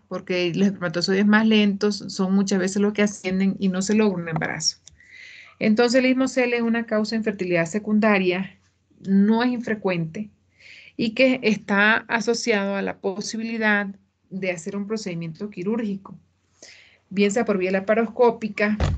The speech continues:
o, o dependiendo de las opciones quirúrgicas que se les brinden a la paciente y la comorbilidad, se pudiera hacer también abierta. Hay, hay muchos estudios que se han hecho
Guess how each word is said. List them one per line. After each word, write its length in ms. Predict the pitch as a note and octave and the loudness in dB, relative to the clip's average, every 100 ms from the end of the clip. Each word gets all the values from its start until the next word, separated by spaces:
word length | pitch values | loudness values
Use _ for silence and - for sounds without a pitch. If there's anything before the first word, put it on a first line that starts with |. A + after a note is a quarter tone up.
| - - - | -6 -20 -4
o, 840 | G3+ G#3+ A3 A#3 - F#3 F#3+ F#3 | 2 4 6 2 0 -2 0 0
o 60 | F3+ | -2
dependiendo 720 | F3+ F3+ F3 G3+ A#3 B3 G3+ | -4 -6 -2 0 0 0 -2
de 100 | F3 | -2
las 180 | E3 E3 | -2 -2
opciones 640 | E3+ E3 E3+ F3 A3 A3+ A3+ A3 - G#3 | -4 -6 -6 2 2 2 2 0 -2 -2
quirúrgicas 460 | G3+ A3 A#3 F#3 | 4 4 2 -2
que 60 | F#3 | -6
se 120 | D#3+ | -4
les 100 | E3+ | -2
brinden 260 | E3 F#3 G#3 | -2 0 2
a 40 | |
la 140 | A3 | 2
paciente 400 | A3 G#3+ A3 G#3 | 0 0 2 2
y 40 | F3 | 2
la 140 | E3+ | -2
comorbilidad, 840 | F3 F3+ G3 G#3 A3 A#3+ A#3+ A3+ A#3 - - - - | -4 0 2 4 2 4 2 2 -2 -18 -20 -20 -6
se 160 | - G#3 | 0 2
pudiera 300 | G3 F#3+ G#3 | 4 4 4
hacer 180 | G#3+ | 2
también 300 | G#3+ G3+ G#3 | 0 0 2
abierta. 460 | G#3 G3+ A#3+ C4 G#3 | 4 4 4 2 0
Hay, 200 | G3 G3+ E3 | 0 -2 -2
hay 140 | G#3+ | 0
muchos 380 | G#3+ A3 B3 A#3 | 0 0 -4 -6
estudios 360 | G#3+ G#3 A3 | -6 -4 -4
que 100 | A3 | -4
se 100 | G3 | -6
han 100 | F#3 | -4
hecho 300 | G3 G3 G#3+ | -4 -2 -6